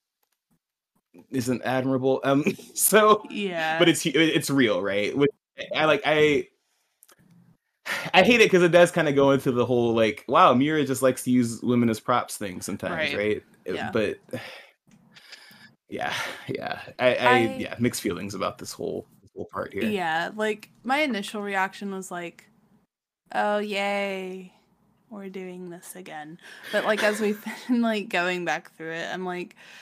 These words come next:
Speaker 2: it's harder for me to kinda do that with some of this, like, arc, just because, like, Teresa does have, like, a much more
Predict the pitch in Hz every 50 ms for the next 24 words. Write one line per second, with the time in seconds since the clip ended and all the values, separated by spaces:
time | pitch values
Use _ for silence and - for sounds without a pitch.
0 | - - - _ _ _ _ - - 247 247 - - 277 285 294 311 311 - -
1 | 294 269 247 233 226 233 214 214 - 220 202 202 196 185 185 185 185 175 175 185
2 | 180 175 - 113 170 180 - - - 180 180 180 185 190 - - 196 196 - -
3 | - - - - - _ - - 208 196 196 196 - - - 202 208 202 202 -
4 | - - - - 196 - - - 196 - 196 185 185 - - 175 175 - _ _
5 | _ _ _ _ - - - 226 220 220 208 214 - 214 190 180 175 147 143 165
6 | 180 - - 196 175 - - 175 170 165 - - _ - 185 185 175 170 170 -
7 | - - 190 185 180 180